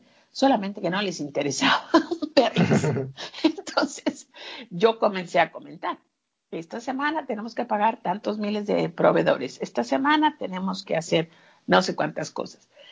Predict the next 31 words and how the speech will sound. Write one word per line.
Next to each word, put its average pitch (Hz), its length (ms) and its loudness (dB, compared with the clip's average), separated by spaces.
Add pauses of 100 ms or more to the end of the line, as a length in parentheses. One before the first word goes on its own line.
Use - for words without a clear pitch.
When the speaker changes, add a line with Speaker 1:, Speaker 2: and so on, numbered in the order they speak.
(400)
Speaker 1:
Y 269 580 6
fue 247 340 4
uno 262 380 2
de 190 120 2
los 165 160 0
primeros 220 380 -2
ejercicios 190 640 -2
de - 280 -4
comunicación 190 1400 2 (140)
que 156 160 -2
yo 156 220 2
comencé - 580 -2 (520)
con 180 260 6
mi 175 60 -2
personal. 190 600 -2 (720)
Y 254 220 2
cuando 285 380 4
yo 381 220 -2
comencé 240 460 -6
a 196 100 0
dar 190 200 -2
iniciadores, - 1120 -8 (280)
eh, 135 540 -6
los 180 240 6
primeros 214 600 2
años, - 460 -2 (440)
yo 220 160 8
hablaba 196 380 2
de 170 80 -10
estos 165 320 -14
ejercicios - 800 -10